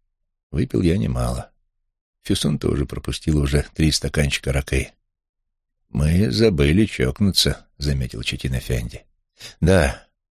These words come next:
давайте чокнемся", согласился я, поднимая стакан.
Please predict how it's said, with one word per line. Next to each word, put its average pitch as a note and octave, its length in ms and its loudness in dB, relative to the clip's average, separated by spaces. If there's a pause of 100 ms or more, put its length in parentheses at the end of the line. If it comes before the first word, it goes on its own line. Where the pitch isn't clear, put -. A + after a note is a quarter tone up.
(760)
давайте G2+ 340 0
чокнемся", - 560 -4 (640)
согласился D2 600 0
я, D2+ 120 2
поднимая C2+ 380 0
стакан. - 420 -6